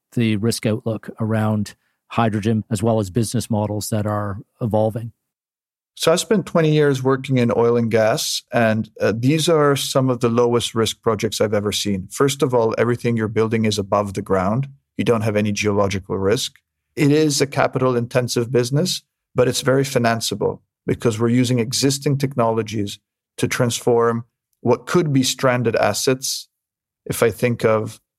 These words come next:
Speaker 2: uh, solar and wind, I was yesterday in, in Saudi Arabia. Uh, if you, if you think about some of the massive solar potential you have in the deserts, you turn that stranded solar into something that you can sell, uh, for a fixed price,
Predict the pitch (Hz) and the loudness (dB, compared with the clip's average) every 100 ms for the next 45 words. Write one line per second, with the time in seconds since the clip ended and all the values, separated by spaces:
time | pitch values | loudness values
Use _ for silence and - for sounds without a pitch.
0 | - 95 92 - 120 120 110 104 107 117 | -6 -2 0 2 2 2 0 0 2 2
1 | 113 113 110 107 104 113 - 110 110 104 | 2 2 0 0 0 0 0 0 0 0
2 | 107 95 101 101 - 107 104 104 107 117 | -2 -6 -4 -4 -2 -2 0 0 2 2
3 | 113 107 104 _ _ _ - - - 127 | 2 0 -2 _ _ _ 0 0 0 0
4 | - - 120 - 135 139 123 113 - _ | 0 -4 -2 0 0 2 2 2 -2 _
5 | _ - - - 131 135 120 113 120 120 | _ -20 -8 -2 0 2 2 2 0 0
6 | - 107 - 123 117 - 107 113 107 107 | -4 -4 0 2 2 -2 -2 -2 0 -4
7 | 104 104 104 101 101 120 110 95 92 - | -2 -2 0 -2 0 0 0 -4 -6 -10
8 | - _ _ 95 92 147 139 127 - - | -14 _ _ -4 0 2 4 2 0 -2
9 | 127 123 117 104 - 131 135 107 98 95 | 0 0 -2 -4 0 2 2 0 -2 -6
10 | _ _ - 107 113 - 120 113 117 107 | _ _ -6 -2 0 0 -2 -2 0 0
11 | 107 107 - 107 98 - - 131 110 104 | 0 -6 -2 -4 -2 0 2 2 2 0
12 | 104 _ _ _ - 104 101 - 110 104 | -6 _ _ _ -2 0 0 0 -2 0
13 | - 135 - - - 95 101 - - | -2 -2 -4 0 0 0 -2 -6 -12